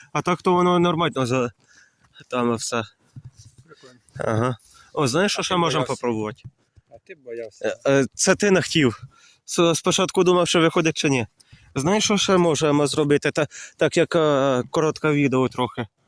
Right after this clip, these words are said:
Speaker 1: А ось отут того видно, що ходилки, можемо теж попробувати.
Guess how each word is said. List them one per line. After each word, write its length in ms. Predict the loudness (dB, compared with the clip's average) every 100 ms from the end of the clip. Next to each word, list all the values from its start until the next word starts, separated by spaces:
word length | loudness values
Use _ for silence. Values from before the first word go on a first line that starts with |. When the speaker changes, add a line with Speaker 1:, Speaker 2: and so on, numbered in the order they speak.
| _ _ _ _ -8
Speaker 1:
А 140 | -2
ось 160 | 0 0
отут 180 | -2 -2
того 220 | 0 0
видно, 300 | 0 0 -2
що 160 | -2 -2
ходилки, 600 | -2 2 2 2 -2 -6 _ _ _
можемо 260 | 0 2 2
теж 260 | 2 2 0
попробувати. 580 | 0 0 2 0 -2